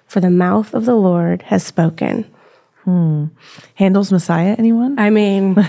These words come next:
Speaker 2: <laughs> So good.
Speaker 1: Yes. Can we please just play that music right now? Yes. But then, like, right after that, we get, again, another promise
Speaker 2: That's
Speaker 1: being
Speaker 2: right.
Speaker 1: made.
Speaker 2: Yeah.
Speaker 1: I mean, we don't actually have that promise in today's reading, but if you open your Bible to Luke one,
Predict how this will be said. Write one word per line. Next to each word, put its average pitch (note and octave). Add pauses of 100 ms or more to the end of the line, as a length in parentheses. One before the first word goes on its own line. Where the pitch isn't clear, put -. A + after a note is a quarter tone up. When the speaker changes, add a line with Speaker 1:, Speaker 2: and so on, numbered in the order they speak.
(100)
Speaker 2:
<laughs> C4+
So -
good. D4
Speaker 1:
Yes. C4+
Can B3
we A#3
please A#3
just A3
play G3
that A3
music -
right F#3
now? - (400)
Yes. F#3+
But G#3+
then, D#4+
like, G#3+
right G3+ (200)
after D4+
that, C4
we A3+
get, B3+ (240)
again, A#3+
another A3+
promise -
Speaker 2:
That's F#3
Speaker 1:
being G#3 (120)
Speaker 2:
right. G#3+
Speaker 1:
made. F#3
Speaker 2:
Yeah. C4 (420)
Speaker 1:
I A#3
mean, A3+
we B3
don't B3
actually G#3
have G3
that G3
promise F#3+
in G3+
today's F#3
reading, G#3+
but F3+
if E3
you G3
open G3+
your F3+
Bible F3
to F#3
Luke F3
one, E3+